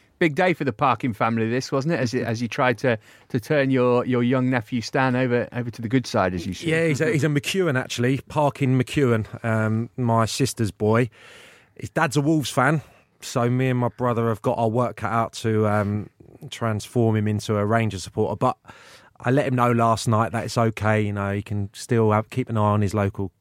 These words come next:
Speaker 2: side. I'm, I'm all right about him being a
Speaker 1: Mm.
Speaker 2: Wolves fan.
Speaker 1: How old is he?
Speaker 2: He's eight.
Speaker 1: Oh, this is the key age then,
Speaker 2: Yeah,
Speaker 1: isn't it?
Speaker 2: so I parked where my dad used to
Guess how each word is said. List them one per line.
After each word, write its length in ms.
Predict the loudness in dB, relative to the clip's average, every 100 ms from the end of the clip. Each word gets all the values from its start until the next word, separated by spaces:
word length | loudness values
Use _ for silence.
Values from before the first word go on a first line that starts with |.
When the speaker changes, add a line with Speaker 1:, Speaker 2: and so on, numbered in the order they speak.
| _ _ -10
Speaker 2:
side. 380 | -2 0 0
I'm, 220 | 0 -2 -2
I'm 160 | -2
all 140 | 0 2
right 200 | 0 -2
about 260 | -2 -2
him 100 | -2
being 200 | -4 -4
a 40 | -2
Speaker 1:
Mm. 40 |
Speaker 2:
Wolves 220 | -4 -4
fan. 240 | -6 -6 -6
Speaker 1:
How 120 | -4 -2
old 160 | -2
is 120 | -2
he? 100 | -6 -8 -12 -4
Speaker 2:
He's 280 | 0 0 0 -2
eight. 320 | 0 0 -6 _ -8
Speaker 1:
Oh, 240 | -4 -2
this 200 | -2 -2
is 80 | -6
the 80 | -8
key 240 | -2 0
age 240 | 2 0 -4
then, 100 | -2
Speaker 2:
Yeah, 240 | 0 2
Speaker 1:
isn't 40 |
it? 20 | 0 0
Speaker 2:
so 300 | 2 2 0
I 80 | -2
parked 500 | -2 0 0 0 -2
where 160 | 0 0
my 200 | 2 0
dad 260 | 0 0
used 240 | 0 -2 0
to 240 | 0 0